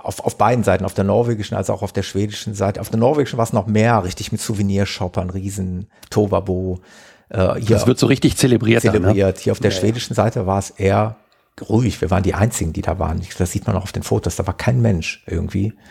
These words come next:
Speaker 1: Da waren so Häuser. Ich weiß bis heute nicht, was das war. Da war jetzt aber nicht irgendwie ein Souvenirshop. War angenehm ruhig. Du
Speaker 2: <laughs>
Speaker 1: fährst einfach über den Polarkreis und hast das so ganz für dich.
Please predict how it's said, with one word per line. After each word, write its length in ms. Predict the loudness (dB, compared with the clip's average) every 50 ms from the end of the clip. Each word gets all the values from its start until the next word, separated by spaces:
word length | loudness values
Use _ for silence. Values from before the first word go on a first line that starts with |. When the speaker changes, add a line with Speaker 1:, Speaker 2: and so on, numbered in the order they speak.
| -20 -20 -20 -20 -18 -10 -4
Speaker 1:
Da 100 | 0 2
waren 100 | 2 2
so 100 | 2 -2 -4 -8 -2 2
Häuser. 400 | 4 4 4 4 6 6 6 6
Ich 100 | 6 4
weiß 180 | 2 0 0 -2 -6 -16 -14
bis 200 | -10 -8 -4 0 0
heute 180 | 2 2 0
nicht, 140 | -2 -2 0
was 200 | 0 0 0 -2
das 260 | -2 -2 -2 -2 -2
war. 340 | 0 2 4 4 4 2 2
Da 120 | 0 0 0
war 140 | 0 0 0
jetzt 200 | 0 -2 -4 -8
aber 180 | -12 -10 -8
nicht 140 | -8 -8 -8
irgendwie 180 | -8 -8 -6 -6
ein 40 | -6
Souvenirshop. 840 | -8 -10 -8 -8 -6 -4 -2 0 0 0 -2 -4 -6 -8 -8 -10 -10 -8
War 220 | -6 -6 -4 0 2
angenehm 460 | 2 2 4 2 0 0 2 0 0
ruhig. 440 | 0 0 0 0 0 0 -2 -8 -14 _ _ _ _ _ _ _ _ _ _ _ _ _ _ _
Du 140 | 0 0 2
Speaker 2:
<laughs> 0 |
Speaker 1:
fährst 300 | 2 4 2 2 2 0
einfach 280 | -2 0 0 0 0 0
über 160 | 0 0 0
den 160 | 0 -2 -4
Polarkreis 960 | -4 -2 0 2 2 2 2 0 -4 -4 -2 0 0 2 2 0 0 -2 -6 -8
und 440 | -6 -6 -6 -6 -8 -12 -20 -12 -8
hast 200 | -6 -6 -4 -6
das 100 | -6 -8
so 200 | -8 -10 -10 -12 _ _
ganz 260 | -2 -2 -2 -2 -2
für 140 | -6 -8 -6
dich. 380 | -6 -6 -6 -8 -10 -14 -20